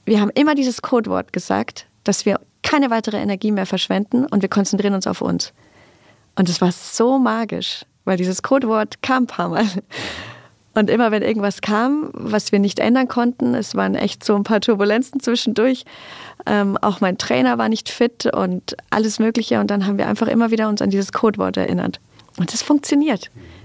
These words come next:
Man muss es nur machen. Die meisten Menschen bleiben halt in der Theorie hängen und gehen nicht ins Umsetzen oder probieren's nicht wenigstens aus. Und das finde ich so schade.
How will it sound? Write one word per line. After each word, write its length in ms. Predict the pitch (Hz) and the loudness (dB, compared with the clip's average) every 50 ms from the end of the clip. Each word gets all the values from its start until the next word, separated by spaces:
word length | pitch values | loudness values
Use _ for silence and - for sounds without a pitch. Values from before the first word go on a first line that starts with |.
| - - - | -8 -2 0
Man 120 | 233 233 | 2 2
muss 180 | 233 247 247 - | 4 2 2 2
es 140 | 262 233 | 0 2
nur 120 | 240 240 233 | 2 2 2
machen. 540 | 226 220 226 220 - - - 160 160 175 - _ _ _ _ - | 2 2 0 -2 -4 -6 -6 -6 -6 -6 -10 _ _ _ _ 2
Die 80 | 226 | 2
meisten 400 | 208 - 190 233 233 - - 233 | 4 4 2 2 0 0 0 0
Menschen 320 | 220 214 220 240 - - 226 | 2 2 2 0 0 0 0
bleiben 320 | 214 220 220 226 220 196 | 0 0 0 0 0 0
halt 160 | 202 214 - | 0 -2 -2
in 80 | - 208 | 0 -2
der 100 | 208 202 | -2 -2
Theorie 340 | - - 202 196 233 220 214 | 0 0 0 2 2 2 2
hängen 340 | 208 240 247 247 233 233 - | 2 2 2 2 2 0 0
und 200 | - 208 208 - | -2 -2 -2 0
gehen 220 | - 214 214 214 | 0 2 2 2
nicht 240 | 214 226 - - - | 2 0 -2 -2 -2
ins 160 | 220 208 - | 0 0 0
Umsetzen 560 | - - 233 233 208 208 190 185 - - 190 | 0 2 2 2 4 2 0 -2 -2 -4 -4
oder 200 | 165 156 202 196 | -2 -2 -2 -2
probieren's 580 | - - - 202 - - 240 262 277 262 247 233 | -2 -2 -4 -4 -2 0 2 2 2 2 2 0
nicht 160 | 208 - - | -2 -2 0
wenigstens 400 | 208 208 208 196 - - 185 - | 0 0 0 -2 -2 -6 -4 -2
aus. 280 | - - 190 180 - - - - - - - - - - - - | 0 0 0 -2 -4 -6 -12 -14 -14 -14 -14 -14 -16 -16 -12 -4
Und 140 | - - 226 | 0 2 2
das 80 | 220 - | 2 4
finde 160 | - 262 254 | 2 2 2
ich 80 | 226 - | 4 2
so 80 | 240 | 0
schade. 400 | - - - - 101 98 - - | -2 -2 -4 -4 -4 -4 -6 -8